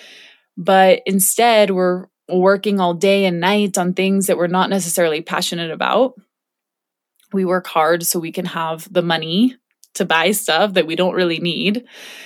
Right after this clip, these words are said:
And the truth is, our fulfillment would be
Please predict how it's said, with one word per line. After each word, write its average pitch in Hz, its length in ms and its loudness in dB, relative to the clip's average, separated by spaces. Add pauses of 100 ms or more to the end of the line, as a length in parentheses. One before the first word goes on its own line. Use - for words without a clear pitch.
(200)
And 208 200 4
the 202 80 0
truth 254 340 -2
is, 180 220 0
our 185 120 2
fulfillment 185 540 0
would 175 160 -4
be 180 380 0